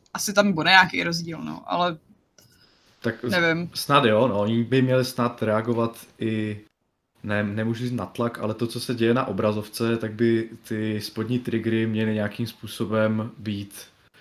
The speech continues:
Speaker 2: jak to mám říct, eh, ne, nemít pořád stejnou asi hloubku stisku anebo odpor, ale měly by být nějakým způsobem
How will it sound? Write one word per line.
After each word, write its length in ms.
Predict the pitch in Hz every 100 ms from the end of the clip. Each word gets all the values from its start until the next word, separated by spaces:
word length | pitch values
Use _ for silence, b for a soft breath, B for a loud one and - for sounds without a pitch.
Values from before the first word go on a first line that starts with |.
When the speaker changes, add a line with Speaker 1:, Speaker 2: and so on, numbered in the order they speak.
| b b b b
Speaker 2:
jak 80 | -
to 60 |
mám 160 | 107 95
říct, 380 | 92 - - 104
eh, 340 | 95 92 85 80
ne, 220 | 110 113
nemít 300 | 123 131 139
pořád 280 | 123 127 131
stejnou 920 | - 120 120 123 120 120 113 110 - -
asi 240 | 107 131
hloubku 460 | 113 113 113 - 135
stisku 720 | - 117 - - 156 170 -
anebo 280 | 110 104 113
odpor, 560 | 101 - 123 131 135 -
ale 200 | 107 107
měly 260 | 107 107
by 60 | 107
být 120 | 113
nějakým 340 | 120 110 - 120
způsobem 380 | - 120 113